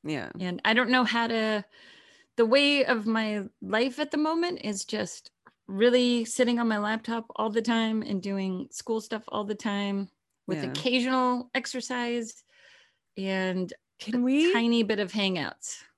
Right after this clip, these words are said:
Speaker 2: That's
Speaker 1: Yeah.
Speaker 2: it.
Speaker 1: Can we talk about, like, dream? What are you gonna do with this degree? You're gonna get your psychology degree, maybe master's.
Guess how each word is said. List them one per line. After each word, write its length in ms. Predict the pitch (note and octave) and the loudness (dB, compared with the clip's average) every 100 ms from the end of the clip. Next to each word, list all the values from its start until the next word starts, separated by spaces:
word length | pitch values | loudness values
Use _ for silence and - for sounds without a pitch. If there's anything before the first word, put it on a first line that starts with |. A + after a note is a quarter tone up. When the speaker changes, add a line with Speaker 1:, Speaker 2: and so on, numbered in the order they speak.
| _ | _
Speaker 2:
That's 140 | F3+ F3 | 0 2
Speaker 1:
Yeah. 140 | C3 | 2
Speaker 2:
it. 80 | - E3 _ _ - | 0 -12 _ _ -10
Speaker 1:
Can 140 | A#3 | -2
we 120 | C#4 | 0
talk 340 | F4+ - G#3 G#3+ | 0 0 0 2
about, 300 | C4+ C#4 - | 0 0 0
like, 160 | G3+ F3+ F3 | -4 -6 -12
dream? 480 | - G3 G#3+ A3 A3 | -8 -2 0 2 2
What 160 | G#3 G#3+ | 2 2
are 40 | |
you 120 | B3 | 2
gonna 240 | A3+ A3 G3 | 0 -2 -4
do 480 | F#3 F#3 F#3 G3 F#3 | -2 2 2 2 0
with 180 | F3 F3 | -4 -6
this 220 | - E3 - | -8 -10 -10
degree? 720 | D#3+ - E3 E3+ E3+ - - | -14 -10 -8 -6 -8 -10 -10
You're 120 | D3 | -8
gonna 240 | F3 E3+ | -6 -6
get 240 | - - - | -6 -8 -6
your 280 | - D3+ D#3 | -6 -6 -8
psychology 680 | - E3+ - G3 A3 A3+ A3 | -12 -10 -4 -2 -2 -2 -4
degree, 380 | G#3+ A3 G#3 G3+ | -6 -4 -2 -2
maybe 300 | F3 E3 D#3+ | -4 -4 -4
master's. 840 | F3 G#3+ G#3+ - G#3 G3+ G3 - | -4 -4 -6 -6 -4 -2 -4 -8